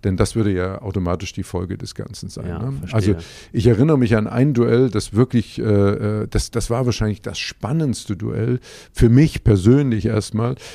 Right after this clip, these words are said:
Speaker 1: Ähm, äh, da ging es, ähm, um Balancieren über, äh, leere, hintereinander aufgereihte, äh, Champagnerflaschen. Ähm, die hatten keinen Korken mehr drin und es ging darum, über diese Flaschenhälse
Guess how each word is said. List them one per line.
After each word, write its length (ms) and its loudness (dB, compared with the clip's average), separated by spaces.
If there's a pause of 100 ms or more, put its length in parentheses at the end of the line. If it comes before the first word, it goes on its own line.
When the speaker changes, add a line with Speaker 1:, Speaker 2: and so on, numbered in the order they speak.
(220)
Speaker 1:
Ähm, 440 4
äh, 220 2
da 140 2
ging 240 4
es, 240 0
ähm, 400 2
um 200 2
Balancieren 720 0
über, 500 0
äh, 260 2
leere, 420 6
hintereinander 600 2
aufgereihte, 600 -4 (320)
äh, 240 -4
Champagnerflaschen. 960 -4 (320)
Ähm, 540 0
die 140 -6
hatten 400 -6
keinen 240 -8
Korken 320 0
mehr 140 0
drin 320 -2 (320)
und 160 -2
es 140 -8
ging 240 4
darum, 480 2 (240)
über 340 4
diese 460 0
Flaschenhälse 1040 -2